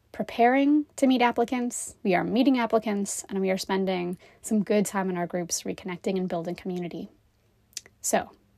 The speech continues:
that leaves one thing. Where are we going? So next week, um, the week after, and the week after,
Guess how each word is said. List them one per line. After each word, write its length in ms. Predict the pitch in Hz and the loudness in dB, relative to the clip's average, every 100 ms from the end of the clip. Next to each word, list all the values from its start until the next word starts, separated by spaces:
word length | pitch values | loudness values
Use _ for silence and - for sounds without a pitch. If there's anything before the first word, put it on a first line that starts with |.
| _ _ _ | _ _ _
that 160 | - - | -10 -2
leaves 220 | 196 202 | -2 0
one 160 | 233 269 | -2 2
thing. 240 | 330 196 _ - | 0 0 _ 0
Where 160 | 214 | 6
are 60 | 220 | 6
we 80 | 226 | 6
going? 320 | 262 196 180 _ _ _ - - - - - _ - | 2 2 -2 _ _ _ -20 -20 -20 -20 -20 _ -10
So 640 | - 240 190 170 240 311 _ _ - | 0 2 2 4 2 2 _ _ 0
next 520 | 202 208 277 - - | 4 6 4 2 0
week, 540 | 196 185 247 - - - _ _ _ _ _ - | 2 0 -2 -6 -20 -20 _ _ _ _ _ -2
um, 580 | 208 190 190 180 180 - | 2 2 2 0 -4 -2
the 120 | 202 | 2
week 200 | 202 - | 2 2
after, 300 | 180 - 220 | -2 2 4
and 160 | 202 233 | 4 4
the 40 | |
week 140 | 240 | 0
after, 460 | 160 147 - - | -2 -4 -2 -2